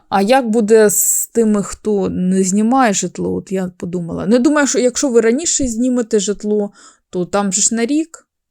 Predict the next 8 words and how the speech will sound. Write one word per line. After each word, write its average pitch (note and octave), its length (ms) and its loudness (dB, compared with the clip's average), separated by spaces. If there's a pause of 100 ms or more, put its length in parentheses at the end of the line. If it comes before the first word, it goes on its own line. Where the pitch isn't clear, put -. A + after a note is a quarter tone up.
(300)
Тобто F3 340 -8
рік D4 220 -6
ще A3 160 -2
можете G#3+ 420 -6
прожити F3 560 -10
і E3 40 -10
щось F#3 300 -8
думати. E3 520 -14